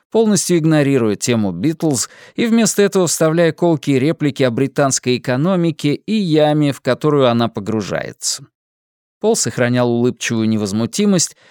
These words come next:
и когда старший Истман понял, что донять гостя не получится, между ними установилась вполне обоюдная симпатия. В итоге,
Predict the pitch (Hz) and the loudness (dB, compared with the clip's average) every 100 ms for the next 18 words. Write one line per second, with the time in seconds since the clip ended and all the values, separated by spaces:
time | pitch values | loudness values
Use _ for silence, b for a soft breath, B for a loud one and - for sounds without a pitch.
0 | b 143 139 143 156 151 - 151 131 147 | b -6 -2 0 2 0 2 0 0 -2
1 | 139 - 135 123 - 151 117 90 82 - | -2 0 0 0 2 2 2 0 -4 -4
2 | - 107 90 120 131 95 82 104 117 - | -2 -2 0 0 0 -2 -4 -2 0 -2
3 | 87 78 92 98 131 233 - - - - | -6 -8 -2 -2 0 -2 -4 -4 -6 -6
4 | - _ _ - 135 135 131 151 190 165 | -14 _ _ -6 -2 0 2 2 2 2
5 | 131 135 127 120 160 143 - - 113 113 | 0 0 0 0 0 0 -2 2 2 2
6 | 120 180 208 - 139 107 85 82 90 104 | 0 0 -4 -8 -4 -2 -2 -4 -6 -4
7 | 95 - 90 82 - 60 - - 69 _ | -4 -4 -6 -10 -12 -14 -12 -16 -18 _
8 | _ _ _ _ _ _ _ _ - 165 | _ _ _ _ _ _ _ _ 0 0
9 | - 113 92 104 156 | 2 -4 -4 -4 -6